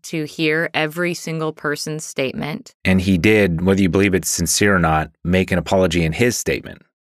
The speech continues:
Speaker 1: After he made that statement, the judge took her copy of his statement and very dismissively just tossed it to the side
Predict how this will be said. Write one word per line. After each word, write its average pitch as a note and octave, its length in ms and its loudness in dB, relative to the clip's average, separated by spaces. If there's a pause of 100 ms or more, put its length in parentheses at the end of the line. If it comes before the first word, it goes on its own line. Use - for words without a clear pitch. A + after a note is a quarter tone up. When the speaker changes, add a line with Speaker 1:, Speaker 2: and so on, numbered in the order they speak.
(280)
Speaker 1:
After F#3+ 340 0
he F#3+ 160 -4
made F3 240 -2
that D#3+ 180 -2
statement, C#3+ 840 -6 (340)
the F3+ 100 -2
judge F#3 540 -2 (280)
took A3+ 300 -2
her G#3+ 220 0
copy F3 420 -2
of E3+ 140 -4
his E3+ 160 -4
statement D#3+ 640 -4
and D#3+ 160 -6
very E3 220 -2
dismissively E3 1040 -6
just - 240 -6 (100)
tossed - 460 -2
it - 140 -8
to D#3+ 80 -12
the D3 100 -6
side C3+ 600 -4